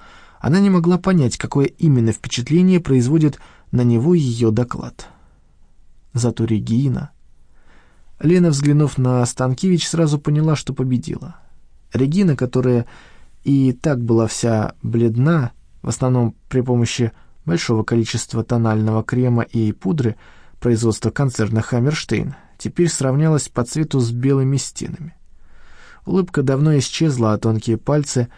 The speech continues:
с покрытыми серебристым лаком длинными ногтями нервно рвали на клочки лист бумаги.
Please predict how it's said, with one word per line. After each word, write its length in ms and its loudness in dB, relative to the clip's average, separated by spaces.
с 100 -20
покрытыми 600 0
серебристым 880 -2
лаком 440 0
длинными 440 2
ногтями 680 -2
нервно 640 0
рвали 380 0
на 320 0
клочки 440 -4
лист 440 -2
бумаги. 560 -2